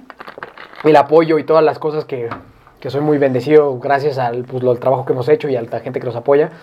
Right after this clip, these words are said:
de estar ahí, tener una, o sea, tener a cuarenta personas ahí apoyándonos y al pendiente de cómo nos iba y orgullosos y llegar, llegar y luego, luego verte a ti, saludar al buen Alo, que siempre le, sí, siempre se le recuerda y se le quiere con mucha estima,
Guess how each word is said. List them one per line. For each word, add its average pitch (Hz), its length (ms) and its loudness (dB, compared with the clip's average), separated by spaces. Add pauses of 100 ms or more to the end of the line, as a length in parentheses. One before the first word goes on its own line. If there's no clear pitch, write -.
(280)
de 139 60 -4
estar 139 180 2
ahí, 151 160 4
tener 151 220 0
una, 147 260 2
o 135 200 -4
sea, 131 280 -2
tener 139 180 0
a 147 140 0
cuarenta 139 380 0
personas 139 420 -2
ahí 139 280 0 (260)
apoyándonos 135 640 2
y - 20 2
al 123 100 -2
pendiente 131 440 0
de 123 80 0
cómo 131 160 -4
nos 123 160 -4
iba 139 440 4
y 120 140 -4
orgullosos 131 500 0
y 123 100 -8
llegar, 135 400 4 (400)
llegar 143 320 4
y 147 40 2
luego, 147 140 4
luego 139 220 2
verte 131 220 0
a 123 40 -6
ti, 175 260 2
saludar 139 340 2
al 135 140 2
buen 135 200 -2
Alo, 143 340 2 (420)
que - 80 -12
siempre 135 280 0
le, 120 220 2 (240)
sí, 135 220 -4
siempre 139 260 -2
se 127 80 -6
le 117 100 -8
recuerda 135 360 0
y 131 40 -4
se 135 60 -12
le 123 80 -8
quiere 139 220 0
con 127 120 -4
mucha 131 220 -6
estima, 143 440 0